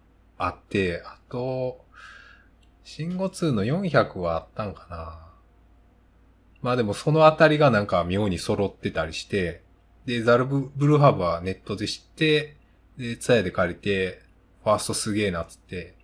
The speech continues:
ファーストめちゃめちゃ聞くっていうね。そういうね、多分こう、高校生かな。高校、大学ぐらいそんな感じでしたね。で、そっから、まあ、追ってたり追ってなかったりというか、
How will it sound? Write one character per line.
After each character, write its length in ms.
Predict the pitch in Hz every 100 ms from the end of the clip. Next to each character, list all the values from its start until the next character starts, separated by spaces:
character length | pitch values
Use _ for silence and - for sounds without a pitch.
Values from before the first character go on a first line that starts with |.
| _ _ _
フ 140 | - 117
ァ 40 |
ー 20 | -
ス 60 |
ト 100 | -
め 120 | 95 80
ち 100 | 90
ゃ 40 |
め 100 | 90
ち 80 | -
ゃ 40 |
聞 160 | - -
く 120 | 110
っ 20 |
て 220 | - - 90
い 80 |
う 60 | 82
ね。 220 | 92 131 _ _ _ _ _ _ _ _
そ 160 | - 110
う 60 |
い 160 | 110 107
う 20 |
ね、 300 | 101 85 - _ _ _ _ _
多 120 | - 98
分 140 | 87
こ 340 | - 90 92
う、 40 | -
高 160 | - 104
校 220 | - 156
生 140 | 143 -
か 140 | -
な。 240 | 165 165 - _ _ _ _ _ _ _ _
高 260 | - 113 113
校、 280 | - 113 107
大 260 | 110 113
学 240 | 113 110 107
ぐ 120 | 104
ら 120 | 92
い 60 | 80
そ 140 | 92
ん 100 | 85
な 100 | 85
感 240 | - 82 80
じ 140 | 80
で 80 | 87
し 100 | -
た 100 | -
ね。 40 | - _ _ _ _ - - - - _ _ _ _ _
で、 260 | 117 117 110
そ 140 | 139
っ 60 | 143 -
か 120 | 190
ら、 560 | 170 113 95 90 82 - _ -
ま 80 | 107
あ、 40 | -
追 120 | 151
っ 60 | -
て 200 | - 156
た 120 | 127
り 100 | 92
追 60 |
っ 40 | 90
て 180 | - 110
な 80 |
か 100 | 104
っ 100 | 101
た 120 | - 82
り 80 |
と 100 | -
い 60 | 82
う 60 | 82
か、 360 | 90 82 -